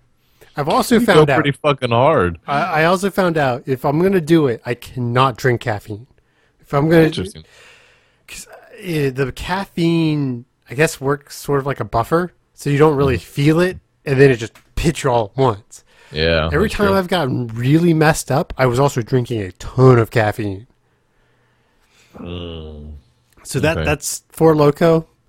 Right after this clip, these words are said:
Speaker 1: Never again. Ever. Ever again. <laughs>
Speaker 2: I like that one. Good one. <laughs>
Speaker 1: Uh, if y'all don't mind, I'm going to take a quick break,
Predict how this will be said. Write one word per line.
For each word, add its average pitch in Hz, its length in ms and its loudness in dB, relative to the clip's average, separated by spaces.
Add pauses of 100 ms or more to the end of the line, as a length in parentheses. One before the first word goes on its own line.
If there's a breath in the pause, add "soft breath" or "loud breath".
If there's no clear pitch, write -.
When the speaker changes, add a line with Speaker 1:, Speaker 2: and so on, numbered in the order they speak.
(100)
Speaker 1:
Never 107 440 -2
again. 104 440 -4 (520)
Ever. 107 440 -4 (920)
Ever 110 340 0
again. 98 240 -4 (600 loud breath)
<laughs> - 520 -20
Speaker 2:
I 76 120 -12
like 82 240 -6
that - 140 -14
one. 71 200 -16 (120)
Good 82 140 -8
one. 78 240 -6 (160)
<laughs> - 140 -12 (1200 loud breath)
Speaker 1:
Uh, 123 380 -8
if - 240 -14
y'all 180 160 0
don't 220 200 4
mind, 151 280 2
I'm 160 220 -4
going 160 260 -2
to 123 680 -10
take - 160 -10
a - 20 -20
quick - 240 -10
break, - 380 -6